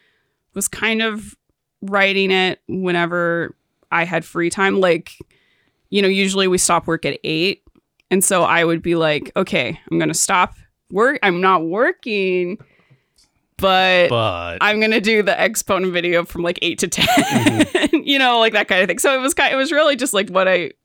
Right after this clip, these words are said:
Speaker 1: I did it when I could.
Speaker 2: Mm-hmm.
Speaker 1: And, um, you know, it's, you know,
Speaker 2: And,
Speaker 1: whatever.
Speaker 2: and that video benefited from, uh, you know, basically between, uh, Sober Dwarf and myself, we spent a month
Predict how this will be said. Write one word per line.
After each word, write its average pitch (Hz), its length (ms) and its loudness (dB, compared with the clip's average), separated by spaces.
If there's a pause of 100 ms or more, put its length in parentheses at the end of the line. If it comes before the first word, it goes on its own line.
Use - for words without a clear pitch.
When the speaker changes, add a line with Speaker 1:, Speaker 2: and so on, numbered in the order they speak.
Speaker 1:
I 180 160 2
did 180 220 0
it 170 120 2
when 170 180 -2
I 165 100 -4
could. 175 440 -2
Speaker 2:
Mm-hmm. 110 220 -6 (580)
Speaker 1:
And, 175 540 2
um, 160 380 0
you 294 60 -4
know, 123 180 -6
it's, 139 200 -8 (100)
you - 80 -8
know, 262 100 -6
Speaker 2:
And, - 100 -14
Speaker 1:
whatever. 175 280 -2
Speaker 2:
and 139 140 2
that 165 160 2
video 160 380 2
benefited 117 600 -2
from, 101 540 -4 (680)
uh, 95 340 0
you 110 100 -6
know, 95 300 -4 (200)
basically 131 500 -2
between, 110 540 -4
uh, 95 120 -8
Sober 110 300 -6
Dwarf 107 240 -6
and 104 80 -8
myself, 95 640 -8 (320)
we 113 640 -6 (100)
spent - 500 -4
a 104 100 -4
month 101 600 -6